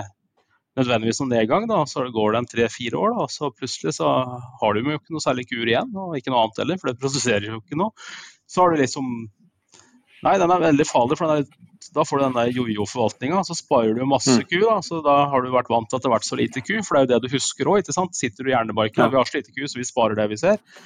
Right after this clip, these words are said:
Speaker 1: og så plutselig har du for mye igjen, ikke sant? Og da får du en overproduksjon,
Speaker 2: Mm.
Speaker 1: og da får du på en måte den der jojo-forvaltningen, så det er som det å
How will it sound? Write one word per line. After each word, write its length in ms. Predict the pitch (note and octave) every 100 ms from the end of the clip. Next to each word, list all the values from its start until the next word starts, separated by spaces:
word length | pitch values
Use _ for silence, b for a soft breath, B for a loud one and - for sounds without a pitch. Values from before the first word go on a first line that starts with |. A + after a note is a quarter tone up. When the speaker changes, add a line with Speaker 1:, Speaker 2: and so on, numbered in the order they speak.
| B B B
Speaker 1:
og 80 | -
så 100 | D3+ C#3+
plutselig 280 | C3+ -
har 80 | D#3
du 60 | F#3+
for 40 | A#3+
mye 120 | A#2+
igjen, 200 | F3 F3
ikke 140 | E3+ E3+
sant? 200 | G#3 -
Og 60 |
da 140 | C#3+ F3+
får 140 | F#3
du 60 | G3
en 80 | D#3
overproduksjon, 480 | A2+ G#2 B2+ A#2 B2
Speaker 2:
Mm. 40 |
Speaker 1:
og 40 | A#2+
da 80 | -
får 160 | - B2
du 40 |
på 40 |
en 80 | C3+
måte 100 | B2 G#2+
den 80 | A2+
der 120 | G#2+
jojo-forvaltningen, 960 | A#2 A2+ G2+ G2 G#2+ F#2+ - B2 B2+ D3+
så 120 | -
det 80 | A#2+
er 40 |
som 180 | B2 B2
det 100 | G#2
å 120 | A2+